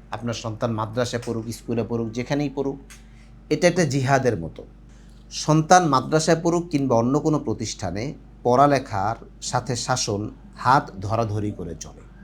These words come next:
মনে রাখবেন, শাসন ছাড়া কখনোই একজন শিক্ষার্থী তার অভিষ্ট লক্ষ্যে পৌঁছতে পারবে না।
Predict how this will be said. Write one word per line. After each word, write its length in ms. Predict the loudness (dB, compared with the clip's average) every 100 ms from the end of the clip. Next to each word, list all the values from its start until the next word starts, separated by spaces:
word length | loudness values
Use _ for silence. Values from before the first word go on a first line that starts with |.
| -20 -20 -20 -16 -4
মনে 220 | 0 2
রাখবেন, 400 | 2 0 -4 -4 -8 -14
শাসন 480 | -2 2 2 0 -2
ছাড়া 260 | 0 0 0
কখনোই 580 | -4 -2 0 0 -2 -6
একজন 280 | -8 -6 -6
শিক্ষার্থী 680 | -6 -8 -4 -4 -4 -8 -8 -8 -18 -20 -20 -2
তার 200 | 0 2
অভিষ্ট 400 | 4 4 4 4
লক্ষ্যে 320 | 6 6 2
পৌঁছতে 380 | -4 -4 -6 -4
পারবে 340 | -2 -2 -4
না। 100 | -12